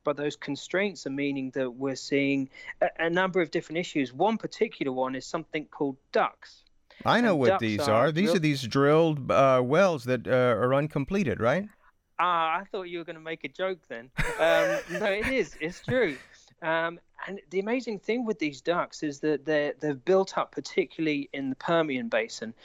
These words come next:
Speaker 1: And so there's over eight thousand on a national basis.
Speaker 2: Wow.
Speaker 1: Uh, but forty-three percent of those, sort of three thousand six hundred of them,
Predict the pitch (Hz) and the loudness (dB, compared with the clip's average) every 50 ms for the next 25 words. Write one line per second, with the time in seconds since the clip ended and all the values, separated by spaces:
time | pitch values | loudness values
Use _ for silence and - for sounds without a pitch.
0 | - - _ - 135 135 135 - - 139 139 139 139 139 143 135 160 165 170 147 | -20 -14 _ -6 -6 -6 -4 0 2 4 4 4 2 2 2 2 4 4 4 4
1 | 151 - - 147 170 170 - - - - 175 160 160 165 170 170 - 127 120 117 | 2 0 0 0 0 0 -2 -6 -6 -2 0 0 2 0 -2 -4 -6 -10 -12 -12
2 | 117 113 - _ _ _ _ - 139 135 131 139 151 160 160 - - 135 120 113 | -12 -14 -18 _ _ _ _ -8 -6 -6 -6 -4 -4 -4 -6 -6 -8 -10 -6 -2
3 | 147 143 139 143 - - 107 110 - - - 95 95 87 92 95 - 135 135 135 | -2 -2 -2 -4 -6 -10 -12 -12 -10 -6 -4 -2 -2 -4 -4 -6 -6 -4 -2 -2
4 | 135 131 127 - 143 131 131 123 - _ - - - - _ - - - - 190 | -2 -4 -2 0 2 2 2 2 0 _ -12 -20 -20 -20 _ -20 -20 -6 0 2
5 | 185 185 175 - 143 139 - - 180 170 160 - - 143 - - 175 170 160 131 | 2 2 2 -2 -6 -10 -6 -4 -2 -2 -2 -4 -10 -10 -4 -2 -2 -2 -2 -6
6 | 131 120 135 127 120 123 127 127 - - - - - - 147 135 131 - - 170 | -12 -10 -8 -6 -6 -6 -8 -10 -12 -14 -18 -18 -14 -12 -10 -10 -6 -2 0 0
7 | 160 - 156 147 139 135 131 - - - - - - - 170 175 165 151 139 127 | 2 2 2 0 0 -2 -4 -8 -10 -12 -12 -8 -4 -2 -2 0 -2 -4 -6 -6
8 | 123 120 123 120 123 123 | -6 -4 -4 -4 -4 -6